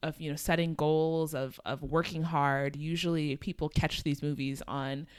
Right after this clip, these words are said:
you know, when they're on holiday, when they're on break,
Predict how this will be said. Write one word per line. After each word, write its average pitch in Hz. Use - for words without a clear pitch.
you 151
know, 147
when 180
they're 160
on 151
holiday, 247
when 165
they're 135
on 131
break, 190